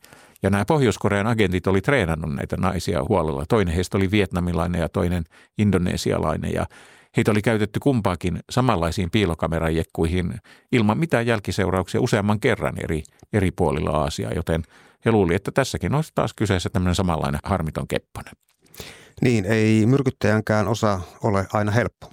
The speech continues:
Speaker 1: Niin, näitä molempia keppostelijoita odotti nyt murhasyyte ja Malesiassahan murhasta seuraa kuolemantuomio ja siitä seurasi heille kummallekin, ö, noin kahden vuoden tutkintavankeus kuoleman varjossa ja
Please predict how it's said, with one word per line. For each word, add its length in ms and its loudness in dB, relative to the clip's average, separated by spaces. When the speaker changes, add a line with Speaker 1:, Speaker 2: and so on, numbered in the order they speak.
Speaker 1:
Niin, 180 2
näitä 360 0
molempia 500 0
keppostelijoita 760 -2
odotti 340 -2
nyt 140 -4
murhasyyte 640 -2
ja 220 -2
Malesiassahan 640 0
murhasta 400 -2
seuraa 320 0
kuolemantuomio 1040 -4
ja 100 -6
siitä 260 0
seurasi 360 2
heille 240 2
kummallekin, 680 2
ö, 760 -2
noin 220 2
kahden 340 0
vuoden 280 0
tutkintavankeus 1080 -2
kuoleman 420 0
varjossa 540 -2
ja 220 -2